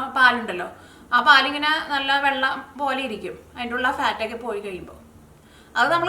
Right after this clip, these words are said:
കളയണ്ട, അത് വെച്ചിട്ട് നമുക്ക് സംഭാരം ഉണ്ടാക്കാം. അപ്പം ഇന്ന് ഞാനിവിടെ ഈ മൂന്ന് കൂട്ടം സാധനങ്ങളാണ് ചെയ്യാൻ വേണ്ടിയിട്ട് പോണത്. അപ്പോൾ ഫസ്റ്റ് നമുക്ക് വെണ്ണ ഉണ്ടാക്കാം. അപ്പം അതിന് വേണ്ടിയിട്ട് മിക്സിയുടെ ഒരു ജാർ എടുക്കുക.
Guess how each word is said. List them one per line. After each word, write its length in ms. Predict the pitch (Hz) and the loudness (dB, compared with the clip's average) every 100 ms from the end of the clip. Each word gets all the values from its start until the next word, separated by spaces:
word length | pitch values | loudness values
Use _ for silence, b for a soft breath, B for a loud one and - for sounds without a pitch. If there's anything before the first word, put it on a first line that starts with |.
| 370 | 2
കളയണ്ട, 340 | 294 214 196 262 349 - | 2 0 0 -2 -4 -6
അത് 100 | 220 277 | -6 -4
വെച്ചിട്ട് 280 | 320 294 277 294 | -6 -6 -8 -6
നമുക്ക് 220 | 247 233 294 269 | -6 -8 -8 -6
സംഭാരം 420 | 220 202 202 220 | -2 -2 0 -2
ഉണ്ടാക്കാം. 340 | 240 151 - - - - - B B B | -6 -10 -12 -20 -20 -20 -20 B B B
അപ്പം 140 | 285 | -6
ഇന്ന് 120 | 285 370 | -4 0
ഞാനിവിടെ 340 | 370 330 311 359 453 - 269 | 2 2 2 2 0 -6 -10
ഈ 40 | 294 302 | -8 -6
മൂന്ന് 240 | 285 302 | -4 -4
കൂട്ടം 180 | 339 339 349 | -6 -6 -4
സാധനങ്ങളാണ് 520 | 311 226 208 220 240 254 | -4 -4 -6 -8 -8 -10
ചെയ്യാൻ 220 | 214 180 190 | -10 -10 -12
വേണ്ടിയിട്ട് 260 | 214 220 214 | -14 -14 -16
പോണത്. 280 | - - 320 - - - B B B | -16 -12 -12 -14 -20 -20 B B B
അപ്പോൾ 160 | B 254 | B 0
ഫസ്റ്റ് 280 | 277 269 311 359 | 2 0 -2 -2
നമുക്ക് 220 | 330 339 339 | -2 -2 -2
വെണ്ണ 260 | 214 196 233 | -2 -4 -6
ഉണ്ടാക്കാം. 360 | 175 - 302 | -6 -6 -8
അപ്പം 480 | - - - - - | -10 -18 -20 -12 -4
അതിന് 140 | 262 294 | -4 -2
വേണ്ടിയിട്ട് 260 | 294 285 311 | -6 -6 -8
മിക്സിയുടെ 420 | 285 - 208 233 | -8 -8 -6 -6
ഒരു 100 | 240 | -6
ജാർ 180 | 247 190 175 | -2 -2 -2
എടുക്കുക. 280 | - - | -10 -10